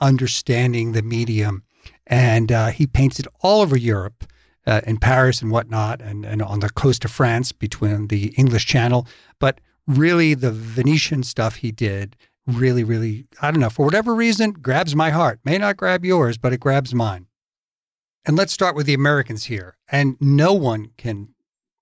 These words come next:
conceivably, realistically start talking about American painters who painted in Venice without first leading with John Singer Sargent. I mean, the guy was a rock star.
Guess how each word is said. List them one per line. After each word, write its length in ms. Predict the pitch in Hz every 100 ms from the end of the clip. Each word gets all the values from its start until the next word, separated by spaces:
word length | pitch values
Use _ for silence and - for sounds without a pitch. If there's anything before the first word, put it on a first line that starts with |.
| _ _ _
conceivably, 720 | - 135 - 170 117 117 101 113
realistically 840 | 151 117 147 143 170 - 127 110 107
start 520 | - - 127 92 - _ _ _ _ _ _ _ _ _ _ _ _
talking 380 | - 156 139 147
about 320 | 120 117 113 - _ -
American 800 | 131 131 143 147 - 120 123 - _ _ _
painters 460 | - 127 - 107 -
who 100 | 113
painted 340 | 110 120 117
in 120 | 113
Venice 420 | 107 101 101 - -
without 340 | 110 113 117
first 340 | - 240 208 139
leading 360 | 147 135 113
with 180 | 110 104
John 320 | - 120 117
Singer 460 | 110 - 104 101 92
Sargent. 500 | - 92 95 90 -
I 120 | 135 143
mean, 180 | 156
the 80 | 156
guy 220 | 151 143
was 220 | 139 139 123
a 60 |
rock 320 | 113 110 113
star. 420 | - - 90 85